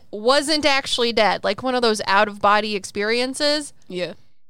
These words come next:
Speaker 1: And my mom didn't figure this out until after she actually passed.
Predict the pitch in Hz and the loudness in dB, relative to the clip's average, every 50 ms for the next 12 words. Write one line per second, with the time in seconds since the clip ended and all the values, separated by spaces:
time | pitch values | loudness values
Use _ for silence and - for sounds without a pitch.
0 | - - - 233 247 240 233 233 240 240 254 269 262 277 262 254 - - - 262 | -10 -6 -4 0 0 0 2 2 2 2 2 2 2 0 -2 -2 -4 -4 -6 -4
1 | 220 247 254 240 233 - - 226 220 214 - - 202 220 226 - 247 220 - - | -2 0 0 0 0 2 2 2 4 4 2 0 -2 -4 -4 -4 -4 -4 -2 0
2 | 202 196 208 208 - - 208 202 - - 196 - - 190 185 190 - - - 190 | 0 2 2 0 -2 -4 -6 -6 -6 -8 -8 -4 -2 -2 -2 -2 -4 -8 -10 -10
3 | 175 180 - - - - - 214 214 - - - | -10 -8 -6 -4 -4 -2 -2 -4 -4 -6 -8 -8